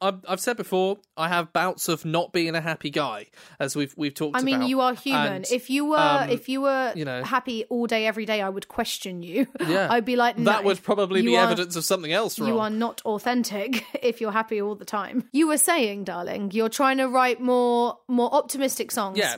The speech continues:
Speaker 1: because I've said before we were kinda change things around for this next
Speaker 2: Yes.
Speaker 1: record. We
Speaker 2: I'm
Speaker 1: wanna
Speaker 2: really
Speaker 1: not be
Speaker 2: excited.
Speaker 1: the same. And we were writing songs that were not happy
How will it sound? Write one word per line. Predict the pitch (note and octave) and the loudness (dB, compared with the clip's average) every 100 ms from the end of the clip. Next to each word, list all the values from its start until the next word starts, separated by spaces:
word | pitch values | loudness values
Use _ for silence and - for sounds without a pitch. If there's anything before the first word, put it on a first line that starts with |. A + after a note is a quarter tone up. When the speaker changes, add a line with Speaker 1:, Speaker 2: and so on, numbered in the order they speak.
| - | -6
Speaker 1:
because | F3 A#3 G3+ - - | -8 -6 -6 -6 -4
I've | F#3+ | -4
said | - A3+ | -2 -4
before | A3 - F3 | -4 -6 -4
we | E3 | -4
were | D#3 | -6
kinda | - D#3+ C#3+ C3+ _ _ | -8 -6 -6 -10 _ _
change | - F3 D#3+ D3+ C#3+ - | -6 -4 -4 -6 -8 -8
things | - C#3+ C3 | -8 -10 -8
around | C3 C3+ B2 A2+ - _ | -6 -6 -6 -12 -20 _
for | - C3 | -12 -10
this | B2 | -6
next | A#3+ G3+ - | -2 -2 -4
Speaker 2:
Yes. | |
Speaker 1:
record. | A#2 - G#2+ F#2+ - | -10 -10 -14 -14 -8
We | C#3 | -4
Speaker 2:
I'm | |
Speaker 1:
wanna | F3 B3+ | 2 2
Speaker 2:
really | F4+ | 4
Speaker 1:
not | D4 | 2
be | |
Speaker 2:
excited. | - E3 - D3+ | 0 0 0 -2
Speaker 1:
the | - | -6
same. | - D3 A#2 A2+ - - - | -4 -4 -6 -12 -20 -18 -6
And | D#3+ | -4
we | E3+ | -2
were | F3+ | -2
writing | E3 F#3 F#3+ F#3 F#3+ E3 D#3+ E3 | -2 -2 -2 -4 -6 -6 -8 -10
songs | - F3 D3 C#3+ C#3+ C3+ - - _ _ | -6 -2 -2 -4 -12 -12 -12 -16 _ _
that | D3 D3+ C3+ - _ _ - | -10 -6 -6 -10 _ _ -14
were | C3+ C3+ C3 B2+ C3 - | -4 -2 -2 -4 -6 -10
not | D3 D#3 E3+ - | -8 -4 -4 -6
happy | - A2+ - A2 B2+ | -10 -10 -8 -10 -10